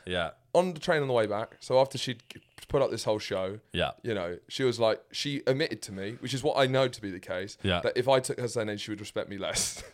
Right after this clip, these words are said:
Speaker 2: <laughs> Which is the case.
Speaker 1: <laughs>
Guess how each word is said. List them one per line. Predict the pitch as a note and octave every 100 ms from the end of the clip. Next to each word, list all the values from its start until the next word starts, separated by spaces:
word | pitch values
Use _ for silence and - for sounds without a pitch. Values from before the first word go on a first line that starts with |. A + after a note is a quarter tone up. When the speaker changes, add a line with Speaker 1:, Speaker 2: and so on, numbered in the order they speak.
| - - - -
Speaker 2:
<laughs> | _ - - -
Which | G#3 G#3+ -
is | A3 E3
the | G3+
case. | A#3 B3 B3 - B3
Speaker 1:
<laughs> | - - - - - - - - - - _ - E3